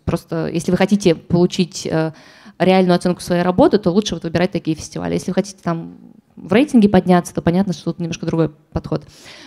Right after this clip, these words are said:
Вот, а, ну и просто посоветовать, если, а, делать кейсы, учиться делать кейсы, мне кажется, мы, э, то есть на самом деле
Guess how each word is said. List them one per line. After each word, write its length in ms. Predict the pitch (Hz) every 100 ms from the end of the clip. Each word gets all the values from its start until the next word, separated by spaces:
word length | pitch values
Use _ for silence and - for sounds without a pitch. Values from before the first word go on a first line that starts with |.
| 226
Вот, 300 | 175 180 -
а, 240 | 170 170 175
ну 100 | 277
и 140 | 262
просто 260 | 208 226 -
посоветовать, 580 | - 196 233 226 202 180
если, 460 | 180 - 170 170 -
а, 320 | 165 165 165
делать 380 | 165 196 202 202
кейсы, 360 | 214 269 -
учиться 320 | 190 - 202 180
делать 300 | 175 170 -
кейсы, 300 | 240 - 190
мне 120 | 175
кажется, 380 | 180 180 - 170
мы, 320 | 170 165 - _ _ _ -
э, 80 |
то 280 | - 160 - - - - 208
есть 100 | 202
на 80 |
самом 240 | 190 240 233
деле 320 | 208 180